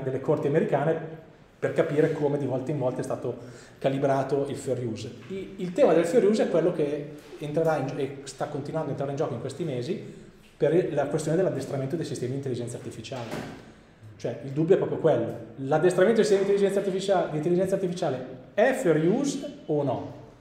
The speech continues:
Ovviamente secondo chat G P T, so-, secondo OpenAI assolutamente è fair use, secondo New York Times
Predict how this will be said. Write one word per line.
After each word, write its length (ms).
Ovviamente 380
secondo 480
chat 160
G 120
P 200
T, 540
so-, 160
secondo 320
OpenAI 600
assolutamente 600
è 40
fair 200
use, 340
secondo 680
New 160
York 240
Times 460